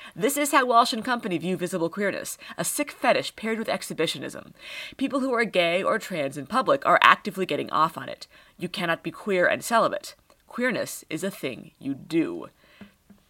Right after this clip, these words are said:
When L G B T Q plus advocates say that the purpose of drag queen story hours or family-friendly drag shows is to help queer kids feel secure in their identity,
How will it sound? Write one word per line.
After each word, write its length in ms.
When 140
L 160
G 120
B 140
T 200
Q 140
plus 280
advocates 500
say 100
that 140
the 60
purpose 340
of 100
drag 220
queen 200
story 380
hours 320
or 80
family-friendly 640
drag 300
shows 240
is 100
to 60
help 300
queer 220
kids 280
feel 140
secure 380
in 80
their 160
identity, 560